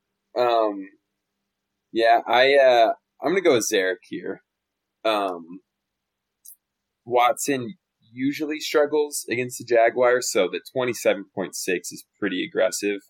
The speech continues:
I know the Jags defense isn't much to prove, but with the inconsistency,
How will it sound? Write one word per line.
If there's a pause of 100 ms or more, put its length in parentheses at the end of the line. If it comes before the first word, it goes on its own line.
I
know
the
Jags
defense
isn't (680)
much (100)
to (100)
prove,
but (880)
with
the
inconsistency,